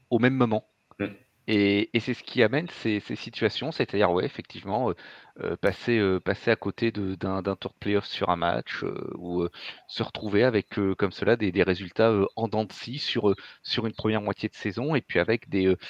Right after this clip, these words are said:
Speaker 1: avec certaines défaites qui vont, euh, qui vont faire mal à, à la fin. Après, le, le, ce qui est un petit peu rassurant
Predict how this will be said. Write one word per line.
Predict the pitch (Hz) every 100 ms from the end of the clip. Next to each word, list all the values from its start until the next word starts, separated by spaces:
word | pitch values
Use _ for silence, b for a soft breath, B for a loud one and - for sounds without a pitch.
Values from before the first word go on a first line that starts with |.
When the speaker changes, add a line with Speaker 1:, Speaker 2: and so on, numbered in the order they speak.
| B B
Speaker 1:
avec | - -
certaines | - 104 95
défaites | 87 - 151 - 90
qui | -
vont, | 95 98 101 98
euh, | 92 90 B B - -
qui | -
vont | 104
faire | 104 - 80
mal | 104 127 139 110 98
à, | 92 85 85 87 -
à | -
la | 120
fin. | 180 - B -
Après, | - - 160
le, | 135
le, | 127 127 123
ce | - - - -
qui | 120
est | -
un | 120 139
petit | 139 - -
peu | - 143
rassurant | 131 113 - 131